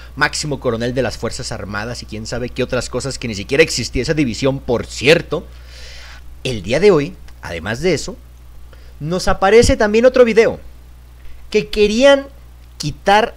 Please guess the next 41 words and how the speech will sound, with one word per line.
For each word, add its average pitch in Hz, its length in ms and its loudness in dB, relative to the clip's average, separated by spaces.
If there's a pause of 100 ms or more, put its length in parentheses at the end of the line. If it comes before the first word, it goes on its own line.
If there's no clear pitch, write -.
al 151 180 2
ingeniero 151 680 4
Oropesa 202 680 2
de 160 200 0
Pemex, 233 720 -4 (300)
y 170 120 -4
que 170 240 2
el 165 60 2
mismo 269 440 4
presidente 180 540 2
Andrés 147 260 -2
Manuel 117 220 2
López - 240 4
Obrador 151 380 2
había 147 340 -2
firmado 120 580 -2
un 104 140 -8
documento 107 840 -4 (360)
para 131 200 0
decirle: 131 480 4
"Oropesa, 113 680 2 (180)
estás 104 440 -4
haciendo 101 400 -4
las 90 260 -6
cosas - 440 -6
mal, 87 540 -2
por 123 180 4
eso 127 400 4 (260)
es 151 200 2
que 139 120 -6
te - 140 -8
voy 104 160 -2
a 135 100 0
poner 120 240 -4
a 143 40 4
este - 180 -2
muchacho 165 540 4
para 104 320 -4
que 104 100 -10
te 110 120 -6
relegue". 92 560 -4